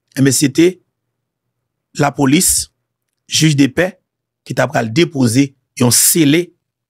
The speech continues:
nan biwo So Jenè, ki te nan Mòn Kalvè, biwo Dimitri Vwòb, lakay li, anlè a nan Mòn Kalvè. M vin fenn konn sa leta Ayisi te poze sele sou kay sa. E m ap di l: leta ayisyen poze sele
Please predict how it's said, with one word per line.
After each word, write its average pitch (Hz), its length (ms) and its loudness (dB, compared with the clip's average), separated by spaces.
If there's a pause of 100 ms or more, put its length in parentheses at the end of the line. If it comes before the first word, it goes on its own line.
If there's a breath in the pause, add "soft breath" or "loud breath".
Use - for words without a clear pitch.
(640)
nan 127 200 -2
biwo 165 480 2
So - 360 0
Jenè, 156 400 2
ki - 80 -12
te 143 120 -2
nan 127 120 2
Mòn 131 240 0
Kalvè, 95 340 -4 (340)
biwo 180 360 2
Dimitri 156 320 0
Vwòb, 143 220 0
lakay 127 260 -2
li, 120 100 -2
anlè 113 220 2
a 123 80 -4 (440)
nan 254 120 2
Mòn 120 80 -6
Kalvè. 139 260 -2
M 127 60 -4
vin 120 120 -8
fenn 127 120 -2
konn 120 120 -2
sa 160 180 -4 (1000 loud breath)
leta 185 320 0
Ayisi 180 220 -4
te 175 80 0
poze 151 260 2
sele 147 220 2
sou 170 280 0 (580)
kay 160 180 -4
sa. - 220 -8 (640)
E 147 80 2
m 156 80 4
ap 135 120 -6
di 156 160 0
l: 113 140 -4 (1120)
leta 196 400 0
ayisyen 190 240 -2
poze 175 200 4
sele 175 280 2